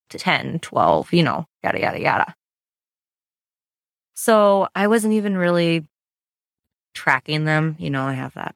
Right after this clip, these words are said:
app or whatever. But I remember I decided to call the midwife,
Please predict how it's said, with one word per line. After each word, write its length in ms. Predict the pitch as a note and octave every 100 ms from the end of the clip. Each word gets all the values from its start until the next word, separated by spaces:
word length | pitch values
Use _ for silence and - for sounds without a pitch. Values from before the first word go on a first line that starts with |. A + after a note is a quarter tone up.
| _ -
app 320 | C#3 - -
or 60 | D#3
whatever. 520 | D3+ C#3+ C#3+ D3 E3 - _
But 320 | D#3+ D3+ C#3 - _ _ _ _ _ _ _ _ _ _
I 80 | D#3
remember 1300 | D3+ D3 C#3+ C#3+ C#3 C#3 C#3 C#3 C3+ C3+ C#3 C#3+ C#3+ -
I 60 |
decided 420 | D3+ C#3+ D3 D3 C#3+
to 200 | D3+ D#3+ _ _
call 460 | - D3 C#3 C3 E3+ _ _
the 80 | G#3
midwife, 580 | D#3+ - D#2+ F#3 -